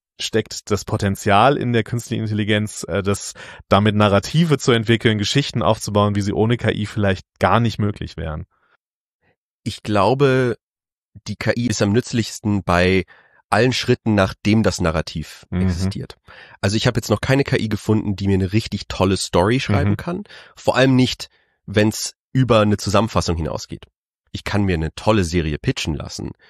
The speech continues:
Speaker 2: aber am Ende ist das Drehbuch vom Menschen am besten,
Speaker 1: Mhm.
Speaker 2: muss ich einfach sagen.
Speaker 1: <laughs>
Speaker 2: Und vor allem ist da auch nicht viel gespart. Gerade AutorInnen arbeiten alleine,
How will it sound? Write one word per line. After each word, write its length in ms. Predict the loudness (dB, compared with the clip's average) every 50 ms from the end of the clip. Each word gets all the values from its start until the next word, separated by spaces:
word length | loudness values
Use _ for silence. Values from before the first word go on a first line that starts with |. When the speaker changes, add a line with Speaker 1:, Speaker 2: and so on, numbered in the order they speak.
| _ _ _ _ _ _ _ _ -2
Speaker 2:
aber 220 | 0 2 2 2
am 100 | 2 2 0
Ende 400 | 0 2 2 2 2 2 2 0 -2 -4
ist 160 | -6 -4 -4
das 100 | -4 -4
Drehbuch 320 | -4 -4 -4 -4 -6 -6
vom 180 | -4 -4 -2 0
Menschen 460 | 0 0 0 -2 -4 -6 -6 -6 -6
am 120 | -8 -8
besten, 360 | -6 -6 -6 -6 -6 -4 -2 0 0
Speaker 1:
Mhm. 160 | 2 2 2
Speaker 2:
muss 100 | 2 0
ich 140 | 0 0 0
einfach 160 | 0 2 2
sagen. 280 | 4 4 4 4 2 0
Speaker 1:
<laughs> 440 | -2 -2 -6 -4 -4 -4 -6 -6 _ _ _ 2
Speaker 2:
Und 180 | 2 2 2 0 _
vor 200 | -6 -2 0 2
allem 180 | 2 2 2 0 -4 -8 -16 -16 -12
ist 160 | -12 -8 -4 -2
da 40 |
auch 80 | -2 -2
nicht 160 | -2 -4 -6
viel 140 | -8 -10 -8
gespart. 540 | -8 -6 -2 0 2 2 2 0 -2 -6 -20 _ _ _ -6
Gerade 320 | -2 0 2 2 2 2
AutorInnen 600 | 0 -2 0 0 0 2 2 2 2 2 0 -2 -4 _ _ _ _ _ -4
arbeiten 340 | -2 0 0 0 0 0 -2
alleine, 520 | 0 2 2 4 4 4 4 2 0 -2